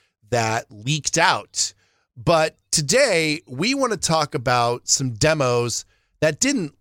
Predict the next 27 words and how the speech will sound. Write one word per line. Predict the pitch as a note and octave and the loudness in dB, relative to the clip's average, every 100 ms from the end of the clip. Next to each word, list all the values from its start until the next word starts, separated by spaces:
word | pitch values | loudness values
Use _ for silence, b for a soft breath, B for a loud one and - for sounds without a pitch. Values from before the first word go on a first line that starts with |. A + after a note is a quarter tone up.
| G2+ | -10
leak | A2+ C3+ B2+ | -6 -6 -4
out. | A#2 G#2+ A#2 - | -2 0 0 -2
They | A#2 F#3+ | -2 -2
were | B3+ G3+ | 0 0
actually | F3 - D#3+ E3 - | 0 0 -2 -4 -6
intentionally | F3+ F3+ - C#4 D4+ - D3+ A2+ G#2 | -8 -6 -4 -2 0 0 -2 -6 -8
put | - A#2+ | -4 -2
out. | G#2 G#2 | 0 -2
In | A#2+ | -6
fact, | - D#3+ D#3 - - _ _ _ _ - | -2 2 2 -2 -14 _ _ _ _ -10
the | A#2 E3 D3+ D3+ C#3 _ _ _ | -4 -2 0 0 -4 _ _ _
artist | D3+ E3+ F3+ F3 | 0 2 2 -2
herself | - E3+ - A#3+ G3+ E3+ - | -2 0 2 2 2 -2 -6
wanted | - A#2+ F#3 D#4 - D#3 A2 F2+ _ | -12 -2 0 0 0 0 0 -4 _
people | - C3+ B2 A2 | -4 -2 0 0
to | - | -2
hear | A2 - A#2+ A2 | -4 -2 -2 0
this | G#2 - | 0 -2
demo, | - A2 G2+ A2+ D3 b b b - | 0 -2 -2 -2 -4 b b b -2
and | C3 | 0
that | G#3 | 0
is | A3 | -2
because | G3 F#3 D#3 B2 G#2+ | -2 0 -2 -4 -2
this | F#3+ C#4+ - - _ | 0 2 2 0 _
is | F3 D#3+ C#3+ C#3 C3 | -2 2 2 0 -2
an | C#3+ C3 | -4 -2
episode | C#3 C#3+ C3+ C#3 B2+ | -2 0 0 2 0